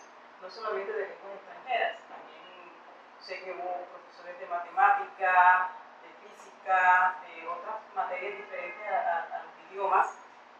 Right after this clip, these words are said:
eh, que él logró conseguirles becas y fueron a estudiar a toda Europa,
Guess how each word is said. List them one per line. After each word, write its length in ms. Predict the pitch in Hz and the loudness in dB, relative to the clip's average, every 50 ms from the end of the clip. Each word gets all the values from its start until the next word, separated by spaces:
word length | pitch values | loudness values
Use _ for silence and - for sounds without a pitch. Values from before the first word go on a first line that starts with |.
| - | -16
eh, 460 | 190 185 - 359 - - 165 - 160 160 - | -12 -10 -8 -6 -6 -6 -8 -8 -10 -10 -4
que 300 | 214 208 185 175 180 185 | 0 2 2 4 4 2
él 180 | 185 196 208 208 | 2 0 0 0
logró 520 | 196 185 185 175 175 175 185 185 180 180 - - - - - | 0 0 0 -2 -2 -2 -2 -2 -2 -4 -10 -16 -20 -18 -12
conseguirles 600 | 208 196 196 196 185 170 - - - - 196 214 | -10 -10 -10 -10 -14 -16 -18 -18 -16 -16 -14 -8
becas 500 | - 226 - - 147 202 - - - - - | -6 -4 -4 -4 -6 -8 -12 -12 -14 -20 -20
y 40 | - - - | -20 -20 -18
fueron 240 | - - - - - | -18 -16 -14 -14 -14
a 60 | - | -14
estudiar 640 | - - - - - 233 214 196 185 190 - - - - - - - - | -14 -16 -20 -20 -18 -10 -4 -2 0 0 0 0 -4 -10 -18 -20 -20 -18
a 280 | - - - - - - | -18 -18 -18 -18 -16 -10
toda 180 | - - - | -4 -2 0
Europa, 460 | 226 392 - - - - - - - | 2 2 2 2 0 -2 -2 -6 -10